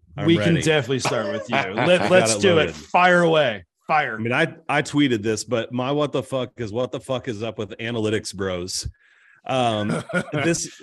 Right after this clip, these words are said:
Speaker 1: this last week, all this two-point conversion shit, which is one of the things that's messing with teasers and lines. And I'm not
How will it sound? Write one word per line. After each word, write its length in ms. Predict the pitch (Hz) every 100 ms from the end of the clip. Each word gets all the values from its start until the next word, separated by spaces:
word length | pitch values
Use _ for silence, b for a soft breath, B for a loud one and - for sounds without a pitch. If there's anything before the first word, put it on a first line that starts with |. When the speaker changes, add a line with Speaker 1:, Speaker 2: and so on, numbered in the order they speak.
| 147
Speaker 1:
this 280 | 160 190 202
last 300 | 190 175 175
week, 180 | 165 -
all 160 | 135 147
this 220 | 151 -
two-point 480 | - 143 156 151 131
conversion 560 | 123 104 120 139 131
shit, 320 | 123 147 143 -
which 220 | 127 123
is 320 | 117 104 95 - 107 -
one 280 | 131 117 135
of 80 | 131
the 120 | 131
things 280 | 147 131 117
that's 200 | 113 107
messing 460 | 117 117 - 117
with 120 | 110 104
teasers 460 | 127 117 113 101
and 100 | 107
lines. 580 | 90 90 95 120 131 - b b b b b
And 100 | 165
I'm 160 | 196 220
not 200 | 175